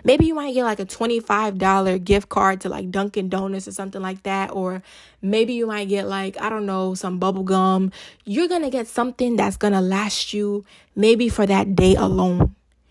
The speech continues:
You, so you get a prize, which is not something that's gonna last you for too long. But with God and with doing things the right way, you get an inheritance. You see the difference? You see the difference? And God just literally downloaded this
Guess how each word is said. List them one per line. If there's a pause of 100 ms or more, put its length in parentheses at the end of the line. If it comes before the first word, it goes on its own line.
(440)
You,
so
you
get
a
prize,
which
is
not
something
that's
gonna
last
you
for
too
long. (300)
But
with (140)
God
and
with
doing
things
the
right
way, (280)
you
get
an
inheritance. (400)
You
see
the
difference? (680)
You
see
the
difference?
And
God
just
literally
downloaded
this